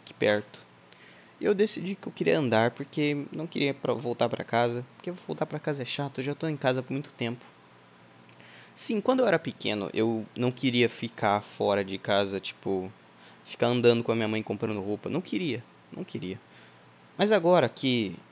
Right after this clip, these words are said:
é meio que, eu meio que não saio de casa pra muitas coisas, agora eu quero toda a oportunidade de sair de casa, mesmo que seja pra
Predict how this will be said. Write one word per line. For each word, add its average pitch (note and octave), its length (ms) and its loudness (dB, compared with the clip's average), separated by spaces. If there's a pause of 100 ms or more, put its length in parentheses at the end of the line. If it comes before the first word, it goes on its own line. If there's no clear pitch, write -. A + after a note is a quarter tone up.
(1200)
é C3 80 4
meio B2 280 4
que, G#2 1000 -4 (1160)
eu C3+ 100 0
meio A#2 300 2
que A2 500 -4 (320)
não A#2 220 0
saio G#2+ 280 -2
de G2+ 120 -10
casa G2+ 400 2 (120)
pra G2+ 140 0
muitas G2 480 -4
coisas, A2 580 -2
agora D3+ 220 0
eu G#3+ 60 -4
quero C#3+ 400 2 (420)
toda D3 180 0
a - 20 4
oportunidade C#3+ 760 0
de - 80 -12
sair A2+ 200 0
de B2 120 -10
casa, A2 380 2 (120)
mesmo G3+ 300 0
que - 80 -8
seja C#3+ 320 -2
pra C3 280 -4